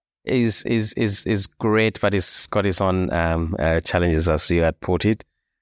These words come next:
And because it affects change, it affects a disruption in, in the way you do things,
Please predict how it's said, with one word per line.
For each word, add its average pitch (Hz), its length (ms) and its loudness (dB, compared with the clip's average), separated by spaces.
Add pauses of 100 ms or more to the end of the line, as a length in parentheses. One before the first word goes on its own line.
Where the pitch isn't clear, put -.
(140)
And 90 520 0 (640)
because 107 480 0 (200)
it 113 120 -2
affects - 520 0
change, 80 580 0
it - 80 -4
affects - 540 -2 (680)
a 110 60 2
disruption 101 640 2
in, 95 360 2
in 95 200 0
the 90 100 0
way 98 200 2
you 98 160 2
do 101 180 0
things, 76 560 0